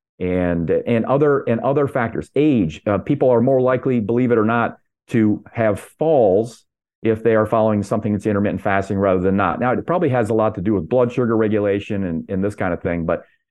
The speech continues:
I'm just saying that it's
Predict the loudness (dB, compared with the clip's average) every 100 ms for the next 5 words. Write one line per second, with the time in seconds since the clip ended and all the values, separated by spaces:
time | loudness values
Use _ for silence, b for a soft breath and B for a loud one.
0 | _ -2 0 -2 -2 -2 -2 -6 _ _
1 | _ _ _ _ _ -6 -2 0 0 -4
2 | _ _ _ _ _ -4 -4 -10 -20